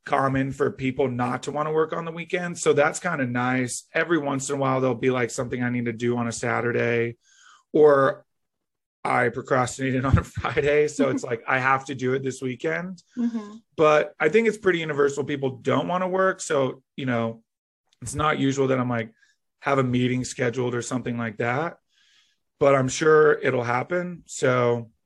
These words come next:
Speaker 1: but
Speaker 2: Yeah.
Speaker 1: for the most part, I, I really do try to unplug, unwind, um, hang out with friends. Um, but the one, like, thing I always try to do is try to get enough sleep.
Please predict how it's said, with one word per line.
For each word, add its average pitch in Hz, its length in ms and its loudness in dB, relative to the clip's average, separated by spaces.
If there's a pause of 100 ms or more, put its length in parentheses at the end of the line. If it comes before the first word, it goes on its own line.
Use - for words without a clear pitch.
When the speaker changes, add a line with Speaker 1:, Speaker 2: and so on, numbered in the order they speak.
(420)
Speaker 1:
but 131 160 4
Speaker 2:
Yeah. 143 60 0
Speaker 1:
for 160 80 -2
the 147 80 0
most 160 240 0
part, 135 420 2
I, 143 60 0
I 139 40 2
really 139 320 4
do 131 140 -2
try 127 200 -2
to 120 220 -2 (560)
unplug, 127 640 0
unwind, 123 800 -2 (600)
um, 120 400 -2
hang 131 240 -2
out 127 140 0
with 120 100 -2
friends. 123 800 -2 (540)
Um, 117 420 -2
but 131 360 -2 (260)
the 139 160 4
one, 160 400 0
like, 151 680 -4 (220)
thing 139 320 -4
I 127 180 0
always 135 400 2
try 160 220 2
to 165 80 -2
do 170 260 2
is 143 140 0
try 135 180 2
to 135 80 2
get 135 100 0
enough 127 260 -2
sleep. 143 440 -2